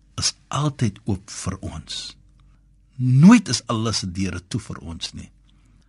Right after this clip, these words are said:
Allah subhanahu wa ta'ala sê in die heilige Koran,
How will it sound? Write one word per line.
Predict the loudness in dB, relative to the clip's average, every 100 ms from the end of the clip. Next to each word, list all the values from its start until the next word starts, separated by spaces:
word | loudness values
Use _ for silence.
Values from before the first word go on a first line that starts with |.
| _ _ _ _ -4
Allah | 2 2 2
subhanahu | 0 0 4 4 4 4
wa | 2
ta'ala | 2 2 4 4 2
sê | 4 2 2
in | 2
die | 4
heilige | 4 4 2 0 -4
Koran, | -10 -6 -2 -2 -4